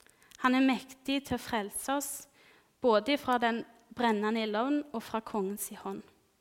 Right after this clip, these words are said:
De visste at Gud var mektig. De visste at ingenting er umulig for Gud. Og så kommer det et men, og det er her, det er her det skjer.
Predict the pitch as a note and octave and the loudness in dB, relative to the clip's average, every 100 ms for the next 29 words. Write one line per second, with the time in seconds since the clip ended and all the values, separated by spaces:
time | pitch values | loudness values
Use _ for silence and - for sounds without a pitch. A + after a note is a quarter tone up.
0 | _ _ _ _ - A#3+ A#3+ - - C4 | _ _ _ _ -4 -2 0 -4 -4 -6
1 | - A3+ B3 B3 - - _ - A3+ A3+ | -4 -6 -6 -8 -20 -20 _ -6 -2 -2
2 | A3 - - - B3+ - _ _ _ _ | -4 -10 -14 -12 -12 -14 _ _ _ _
3 | _ _ _ _ - A#3+ A3+ - - - | _ _ _ _ -10 -2 -2 -2 -6 -4
4 | C4+ C4+ - _ _ _ - _ _ - | -6 -6 -20 _ _ _ -20 _ _ -16
5 | A3 - B3+ A3 G3+ B3 B3+ A#3 B3+ B3 | -14 -4 0 0 0 -2 -4 -4 -4 -6
6 | - - G#3+ A#3 - _ _ _ - A3+ | -12 -10 -8 -8 -12 _ _ _ -6 -2
7 | G#3+ A3+ B3 G#3 - _ - G#3+ G#3 B3+ | -2 -4 -6 -10 -12 _ -14 -14 -10 -12
8 | C#4+ - _ _ _ _ _ _ _ _ | -12 -20 _ _ _ _ _ _ _ _
9 | _ _ _ _ - _ _ _ _ _ | _ _ _ _ -20 _ _ _ _ _
10 | A#3 A3 A#3+ A#3 A#3 A#3 A3 G3+ G3 G3+ | -6 -4 -4 -2 -2 -2 -4 -2 -2 -4
11 | G#3+ - _ _ _ _ - - A3 G#3+ | -6 -12 _ _ _ _ -16 -6 -4 -2
12 | A3 A#3 - - _ _ _ _ _ - | -2 -2 -4 -18 _ _ _ _ _ -14
13 | F#3 G3 G3+ - - | -10 -8 -8 -12 -14